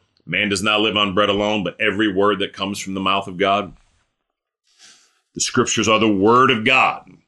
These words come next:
right, Ian? They're the living word of God. Immense effort was put in over the centuries for us to have this perfect Bible of the living word of God. And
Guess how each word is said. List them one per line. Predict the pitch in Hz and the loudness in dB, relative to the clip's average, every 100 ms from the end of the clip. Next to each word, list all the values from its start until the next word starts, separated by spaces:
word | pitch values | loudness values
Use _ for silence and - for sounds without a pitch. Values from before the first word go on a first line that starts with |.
| - | -6
right, | 80 | -2
Ian? | 101 113 107 - _ _ _ _ _ _ - | 0 0 -4 -12 _ _ _ _ _ _ -2
They're | 104 | 2
the | 98 | 2
living | 101 101 110 139 127 120 131 127 117 - | 2 2 2 4 2 2 2 0 -2 -8
word | - 87 92 117 117 117 110 104 _ | -12 -2 2 4 4 2 0 -4 _
of | 107 85 | -8 -4
God. | 82 107 92 76 - | 0 2 2 0 -2
Immense | 110 107 117 131 139 147 - - | -2 2 4 4 4 2 0 -2
effort | 123 107 - 80 - | -4 -2 -2 -4 -6
was | 95 98 | -6 -6
put | - 120 117 | -2 0 2
in | 117 | 2
over | 107 110 98 | 2 0 0
the | |
centuries | 95 - 113 - 92 90 | -2 -2 -2 -2 -4 -4
for | - 101 | -4 -2
us | 101 - | -2 -4
to | |
have | 87 107 101 | -4 0 0
this | 90 92 | 0 -4
perfect | - - 113 - 101 - 90 | -6 -2 -2 0 -4 -6 -4
Bible | 101 107 101 78 78 80 - _ _ _ _ _ _ | 0 0 0 -4 -6 -8 -12 _ _ _ _ _ _
of | 117 98 | 0 2
the | 101 | 2
living | 107 120 110 107 98 | 4 2 2 0 2
word | 104 98 | 2 2
of | 82 | 0
God. | 90 113 82 - _ _ _ _ _ _ _ _ _ - | 0 2 0 -4 _ _ _ _ _ _ _ _ _ -4
And | 123 120 107 | 0 0 -2